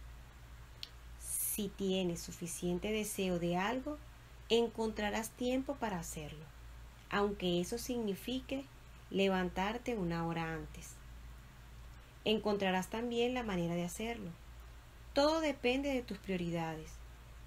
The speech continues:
de lo que creas que es lo primero. Como decía Jesús, "Buscad primero el reino de Dios y su justicia, y todo lo demás se os dará por añadidura". Cuando dais todo a Dios,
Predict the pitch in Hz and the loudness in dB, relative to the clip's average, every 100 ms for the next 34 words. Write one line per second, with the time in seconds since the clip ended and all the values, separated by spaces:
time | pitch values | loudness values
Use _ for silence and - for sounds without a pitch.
0 | - 196 196 185 180 - 185 208 240 240 | 0 4 4 4 0 0 2 4 4 0
1 | - - 170 170 185 180 175 165 156 160 | -4 0 0 0 0 0 0 0 -2 -6
2 | 165 - - - - - - - - 196 | -12 -16 -16 -14 -14 -14 -16 -16 -4 0
3 | 196 185 175 - 175 175 175 - 196 - | 4 4 2 2 0 2 -2 -4 -6 -8
4 | - - - - - - - - 202 202 | -14 -16 -16 -18 -16 -16 -12 -2 -2 0
5 | - 196 202 - 196 185 180 180 190 190 | 4 6 4 0 4 6 6 4 2 2
6 | 208 208 220 196 180 202 226 - - 175 | 2 2 2 4 2 2 -2 -6 -8 -8
7 | - 175 165 170 - 226 262 - 269 269 | -4 -4 -4 -8 -4 -4 -2 -2 -2 -4
8 | - - - - - 202 196 - 170 170 | -14 -14 -14 -12 -4 -4 -2 2 4 4
9 | 180 185 175 170 180 247 262 - - - | 4 4 4 4 2 0 -4 -6 -6 2
10 | 190 180 180 - 170 180 254 - 233 185 | 4 4 2 -2 0 2 0 -2 -2 0
11 | 165 160 156 165 160 160 - - - - | 0 -2 -2 -4 -6 -10 -12 -12 -14 -16
12 | - - - - - - 220 208 190 180 | -16 -16 -14 -14 -14 0 4 6 6 4
13 | 196 196 170 - - - 165 165 180 196 | 4 4 4 0 -8 -4 -2 2 0 2
14 | 262 220 196 - | 2 2 0 -6